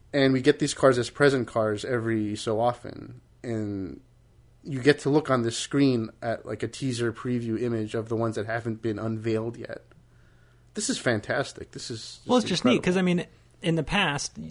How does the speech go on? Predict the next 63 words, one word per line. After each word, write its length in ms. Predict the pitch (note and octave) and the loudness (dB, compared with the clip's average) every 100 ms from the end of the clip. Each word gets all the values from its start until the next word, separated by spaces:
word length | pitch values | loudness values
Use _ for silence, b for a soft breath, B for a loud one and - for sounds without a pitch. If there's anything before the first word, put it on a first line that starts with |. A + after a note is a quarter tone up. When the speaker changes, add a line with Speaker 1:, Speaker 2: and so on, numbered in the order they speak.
| D3+ | -2
Speaker 2:
they 80 | |
make 160 | D3 D3 | 0 0
a 40 | C#3+ | 0
concept 340 | C#3+ C3 C3 | -2 -2 -2
car, 200 | - B2+ | 0 0
they 80 | B2+ | 0
release 280 | C3 C3 A#2+ | -2 -2 -2
it 60 | |
at 80 | B2 | -4
a 40 | A#2 | -4
car 260 | - A#2+ | 0 0
show, 320 | A2+ A#2 A2 | 0 -2 0
and 80 | A#2 | 0
then 80 | B2+ | 0
nobody 240 | B2 B2 | 0 0
ever 140 | B2 A#2 | 0 -2
sees 240 | - B2 | -2 -4
it 60 | A#2 | -4
again 240 | A2+ A2 | -4 -2
except 280 | A2 - - | -4 -6 -8
in 80 | A#2+ | -6
pictures 380 | B2 - A#2+ - | -6 -6 -8 -6
and 120 | A2+ | -8
stuff. 360 | - G2+ A2+ - | -8 -8 -12 2
But 60 | |
Speaker 1:
Right. 180 | C3+ G#2 - | 4 4 4
And, 240 | E3 D#3 | 4 6
and 120 | E3 C#3+ | 4 8
this 160 | F#3 | 6
time, 300 | - C#3+ C3 | 8 4 6
they 120 | B2+ C3 | 6 8
know 160 | C#3 | 8
that 140 | C#3 C3+ | 6 6
they're 100 | B2+ | 4
making 380 | B2+ B2 B2 A#2 | 4 4 2 2
a 60 | |
concept 680 | A#2 C3 B2 - A#2 - - | 2 4 4 2 0 0 -14
car 460 | - B2 A#2 G#2+ G#2 | -2 4 4 4 0
for 280 | - A#2+ A2 | -2 2 2
a 60 | |
video 380 | G#2 B2+ C3+ A#2+ | 4 6 8 6
game, 320 | A2 G2+ F#2+ | 4 -2 -4
so 280 | - - A2+ | -4 -2 0
these 180 | A2 C#3+ | 2 2
are 60 | C3+ | 4
gonna 180 | B2+ B2 | 4 2
be 100 | B2 | 2
the 100 | A#2+ | 2
most 360 | A#2+ B2 - | 4 4 2
Ridge 240 | A#2+ B2+ A#2+ | 2 2 6
Racer-like 720 | A#2+ A#2 C3+ A#2 A2+ A2 - | 4 4 2 2 0 -2 -10
cars 720 | - C3 A2+ G2 G#2 A2 - b b - | 2 4 4 0 -2 -6 -14 b b -6
that 160 | A#2+ A2+ | 0 2
we've 180 | A2+ A#2 | 4 4
ever 200 | A#2+ A2+ | 2 0
seen, 380 | - B2+ A#2 | 0 0 0
but 140 | A2 A#2 | 0 -4
they're 80 | A#2 | -2
gonna 200 | B2+ C3 | 0 0
be 200 | A#2+ A#2+ | 0 -4
actually 500 | A#2+ - C3+ A#2+ A#2 | -4 -2 0 2 2
made 360 | A#2 A#2 A#2 | 4 2 2
by 360 | A2+ A2+ A2 | 2 2 0